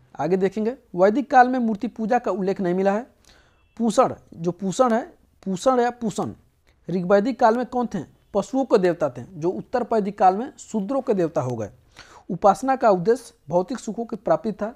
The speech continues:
उपासना की विधि प्रार्थना एवं यज्ञ थी। आगे देखेंगे, ऋग्वैदिक काल से संबंधित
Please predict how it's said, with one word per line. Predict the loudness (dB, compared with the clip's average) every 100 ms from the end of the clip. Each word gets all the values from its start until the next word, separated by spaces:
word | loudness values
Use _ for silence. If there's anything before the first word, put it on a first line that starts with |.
| _ -20
उपासना | -2 -2 0 -6
की | -6
विधि | -6 -4 -2
प्रार्थना | 0 0 -2
एवं | -4 -6 _ -4
यज्ञ | -4 -4
थी। | -8 -16 _ _ _ _ _ _ _ _ _ _ _ _ _ _ _ _ _ _ _ _ -8
आगे | -4 0 0
देखेंगे, | -2 -4 -6 -8 _ -4
ऋग्वैदिक | -2 0 -2 -4 -2
काल | 0 0
से | -4
संबंधित | -8 -4 -4 -6